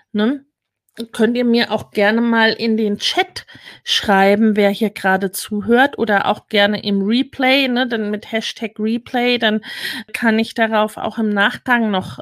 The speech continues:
ähm, noch antworten, ne, was genau stört euch auf den Kanälen? Warum habt ihr das Gefühl,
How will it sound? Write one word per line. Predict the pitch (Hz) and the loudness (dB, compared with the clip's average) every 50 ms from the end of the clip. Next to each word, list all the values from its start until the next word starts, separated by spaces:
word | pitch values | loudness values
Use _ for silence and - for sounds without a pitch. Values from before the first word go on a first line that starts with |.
| - - | -10 -8
ähm, | 202 208 202 196 196 196 196 196 _ _ - - - - - 170 - 226 220 _ | -6 -4 -4 -4 -4 -6 -8 -8 _ _ -20 -18 -18 -18 -16 -16 -16 -16 -18 _
noch | - 214 208 214 196 - - | -2 2 2 2 2 0 -4
antworten, | - 185 196 214 208 - - 233 226 233 247 247 - _ 247 254 277 277 277 - - - - - - 233 - | -2 -2 -2 -2 -4 -2 0 2 4 4 4 2 -2 _ -4 -4 -4 -4 -8 -14 -18 -18 -16 -16 -18 -18 -18
ne, | _ - 226 247 302 285 233 | _ 0 2 4 4 2 2
was | 202 220 226 233 - - - | 2 0 0 0 -4 -10 -2
genau | - 277 262 247 226 214 214 214 220 226 254 262 262 - _ _ _ _ _ _ _ _ _ _ _ _ _ _ _ _ - | -2 0 2 4 4 4 6 6 6 4 4 2 -2 -6 _ _ _ _ _ _ _ _ _ _ _ _ _ _ _ _ -14
stört | - - - - 214 214 233 269 - - | -12 -12 -2 2 4 4 4 4 2 -2
euch | - 269 269 269 - 233 | -4 -4 -4 -4 -2 -2
auf | 240 254 254 - | -2 -2 -4 -8
den | - 262 262 262 247 | -8 -8 -8 -8 -8
Kanälen? | - - - 254 247 240 240 240 240 240 240 254 254 247 240 233 226 202 202 | -10 -12 -10 -8 -6 -4 -4 -4 -4 -2 -2 -2 -2 -2 0 -2 -2 -4 -2
Warum | 208 208 202 208 - 233 226 220 - - | 0 0 0 0 0 0 -2 0 0 -2
habt | 240 254 - _ _ - | -4 -4 -4 _ _ -4
ihr | - 240 226 | -2 -2 0
das | 220 220 214 - - | 0 -2 -4 -4 -6
Gefühl, | _ 226 208 - - - - 220 214 208 196 202 208 | _ -6 -6 -6 -8 -6 -4 0 2 4 4 4 2